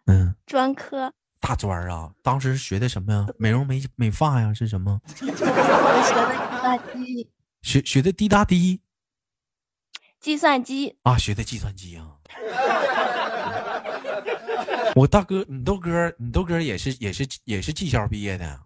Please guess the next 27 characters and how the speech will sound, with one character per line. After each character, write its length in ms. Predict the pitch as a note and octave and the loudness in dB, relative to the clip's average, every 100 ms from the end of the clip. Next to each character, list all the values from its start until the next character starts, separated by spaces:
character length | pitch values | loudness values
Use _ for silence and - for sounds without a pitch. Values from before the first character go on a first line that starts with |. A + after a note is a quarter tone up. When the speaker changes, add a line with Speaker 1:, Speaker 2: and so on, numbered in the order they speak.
| - | -4
Speaker 1:
我 140 | F#2 | 0
当 180 | B2 C#3 | 2 2
时 60 | |
学 160 | D3+ G#2 | 0 0
的 100 | A#2+ | 0
是 100 | C3+ | -2
焊 200 | C3 C3 | -4 -6
接。 280 | G#2 F2+ E2 - | -6 -8 -8 -8
Speaker 2:
哦。 60 | |
Speaker 1:
嗯， 1300 | B3+ - - - - - - - - - - - - A3 | -6 -2 2 6 6 6 6 4 4 2 2 -2 -2 2
我 60 | |
怎 100 | A#3 | 2
么 80 | C#3+ | 2
寻 180 | E3 E3 | 2 2
思 80 | G3+ | 2
学 160 | D#3+ | -2
计 160 | D#3+ A3 | -2 -2
算 160 | G#3 | -4
机 220 | G3 F3+ E3+ | -4 -6 -4
了 140 | F3+ | -4
呢？ 280 | E3+ D#3 D3 | -2 -4 -4
没 80 | F3+ | -4
学 140 | E3+ | 0
点 120 | F3 C3 | 0 0
别 220 | G2 F#2 | -2 -4
的 80 | B2 | -4
呢？ 400 | C3 A#2+ A#2 | -2 -2 -4